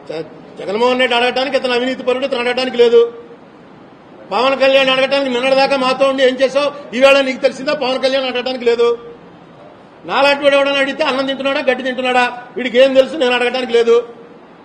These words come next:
ఆల్ ఇండియా బీజేపీ పార్టీ అమిత్ షా అడిగితే నువ్వెవరు అడగటానికి, నీకే హక్కు ఉంది? అసలు ఎవరు అడగచ్చు?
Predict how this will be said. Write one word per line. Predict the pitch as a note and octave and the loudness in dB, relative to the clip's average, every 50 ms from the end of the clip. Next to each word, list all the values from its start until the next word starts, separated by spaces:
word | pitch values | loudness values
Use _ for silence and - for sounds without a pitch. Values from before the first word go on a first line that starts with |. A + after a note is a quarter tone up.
| - - - - - - - - - - - - - - - - - E3+ G3+ | -20 -20 -20 -20 -20 -20 -20 -20 -20 -20 -20 -20 -20 -20 -20 -16 -8 0 2
ఆల్ | A#3+ C#4+ D4+ D4 D4 | 2 2 2 2 0
ఇండియా | D4 D4 D4 C#4+ C4+ | 2 4 2 2 2
బీజేపీ | C4+ C4+ C4+ D4 C#4 C#4 D4 C#4 C#4+ | 0 0 4 4 4 4 4 -2 2
పార్టీ | C#4+ C#4+ C#4 - D4 C#4 C4+ | 2 0 0 2 0 0 0
అమిత్ | C4 C#4 C4+ - C4 | 0 -4 -6 -2 -2
షా | C#4+ C#4+ C4+ | 0 2 2
అడిగితే | C4+ C#4 C4+ D#4 D#4 D#4 C#4+ B3 - - - - - - - - - - - - G#3 | 0 -2 0 2 4 4 4 2 0 -8 -16 -18 -18 -20 -20 -20 -20 -20 -18 -8 -4
నువ్వెవరు | C4+ D#4+ D#4+ E4+ D#4+ D#4 D4+ C#4 | 2 4 6 6 6 6 4 2
అడగటానికి, | C4+ C4+ C4 C4+ C4 C4 B3+ C4 B3 | 0 0 -2 -2 -2 -2 -2 -4 -6
నీకే | B3 - B3 B3+ C4 | -4 0 2 4 4
హక్కు | C4 B3 B3+ B3 A#3+ | 4 2 0 -4 -4
ఉంది? | A#3+ A3+ A3 A3+ A#3 - - - - - - - - - - - - - - - - - - - - - - - - - - - - - - - - - - - - | 2 2 2 2 2 -2 -10 -18 -20 -20 -20 -20 -20 -20 -20 -20 -20 -20 -20 -20 -20 -20 -20 -20 -20 -20 -20 -20 -20 -20 -20 -20 -20 -20 -20 -20 -20 -20 -20 -20 -6
అసలు | - C4+ C4 G3+ F3+ | -2 -2 -2 -2 -2
ఎవరు | G#3 D4 F#4 D#4 C#4+ | 0 0 2 2 2
అడగచ్చు? | C#4+ C#4+ D4 D4 - G#3 | 2 2 0 -2 -2 -8